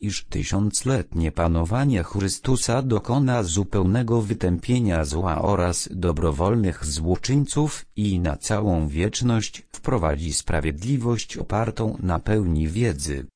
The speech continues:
a także na doskonałym, dobrowolnym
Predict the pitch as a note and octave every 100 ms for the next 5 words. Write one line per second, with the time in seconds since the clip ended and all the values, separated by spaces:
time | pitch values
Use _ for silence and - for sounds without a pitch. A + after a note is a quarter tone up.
0 | _ - F2 C#3+ C3 A2+ G#2+ F2 D#2 D#2
1 | D2+ F#2 - G2 G2+ D2+ C2 C2 C2 B1
2 | C2 _ - F#2+ D#2 E2 C#2+ F2+ A#2+ G#2+
3 | E2+ F2